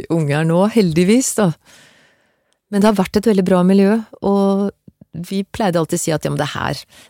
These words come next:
det, det er her det er bra å være, ikke de andre teatrene." Der er det mye sånn konflikter, og ikke at det er helt feil heller, men det har vært et veldig godt miljø, og gode arbeidsforhold,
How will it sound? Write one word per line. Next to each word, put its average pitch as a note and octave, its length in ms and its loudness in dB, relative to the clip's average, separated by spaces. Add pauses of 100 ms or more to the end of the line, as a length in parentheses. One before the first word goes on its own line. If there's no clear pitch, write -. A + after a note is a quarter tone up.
(120)
det, - 140 -18 (320)
det - 180 -12
er C3+ 80 -8
her C3 240 -2
det D#3+ 80 0
er F#3 80 0
bra B2+ 160 2
å C3+ 80 2
være, C#3+ 380 0 (180)
ikke F3 240 -4
de D#3 140 -8 (100)
andre C3 240 -4
teatrene." E3 340 -4
Der E3 220 2
er D3+ 80 0
det D3 60 -2
mye C#3 180 -2
sånn A2+ 160 -4 (720)
konflikter, C#3 640 -4
og C3+ 640 -4
ikke - 240 -14
at - 60 -20 (100)
det C3+ 80 -2 (400)
er C3+ 240 -4
helt - 400 -10 (160)
feil G#3 400 0
heller, A3+ 320 2
men G3+ 400 0
det - 480 -20
har F3+ 140 -4
vært - 100 -6
et F#3+ 160 -2
veldig E3+ 160 -4
godt D#3+ 160 -6
miljø, E3+ 320 -2 (240)
og E3+ 880 -4
gode E3 320 -2
arbeidsforhold, D#3+ 720 -6